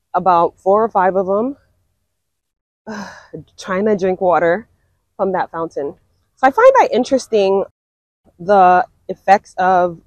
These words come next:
urbanization on wildlife. I'm gonna put this right here so I can talk to you. Uh,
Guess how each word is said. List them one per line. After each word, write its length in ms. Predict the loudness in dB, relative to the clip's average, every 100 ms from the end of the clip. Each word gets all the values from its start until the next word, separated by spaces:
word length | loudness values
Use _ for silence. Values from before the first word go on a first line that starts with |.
| -2
urbanization 920 | -2 0 -2 -4 -4 -4 0 0 0 -4
on 240 | -2 0
wildlife. 560 | 0 -2 0 2 2 -2
I'm 520 | _ _ _ _ -10
gonna 20 |
put 160 | -10 -16
this 180 | -16 -16
right 120 | -12
here 400 | -10 -10 -14 _ _ _ _ _ _ _
so 80 | _ _
I 40 | _
can 100 | _ -20
talk 200 | -20 -16
to 60 |
you. 160 | -10 -10 _
Uh, 260 | -10 -8 -10